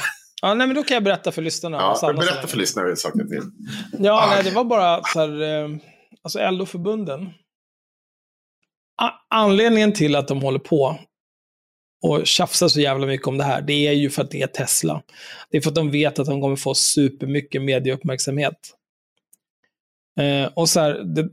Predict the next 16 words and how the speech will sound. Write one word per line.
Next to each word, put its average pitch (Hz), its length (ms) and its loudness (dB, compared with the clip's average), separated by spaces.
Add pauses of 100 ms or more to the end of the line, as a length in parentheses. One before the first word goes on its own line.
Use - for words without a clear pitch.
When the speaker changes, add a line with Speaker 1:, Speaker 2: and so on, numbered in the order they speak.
Speaker 1:
det, 165 300 4 (480)
hon 220 240 6
sa 170 240 4
hundratjugo 156 720 4
mekaniker. 139 640 0
Tesla 165 440 2
har 147 160 4
typ 139 220 -2 (440)
under 165 240 2
trehundra 147 680 0
anställda 135 500 0
i 131 60 0
Sverige. - 380 -2
Liksom 143 280 -8
så 139 120 0
här. 147 180 -2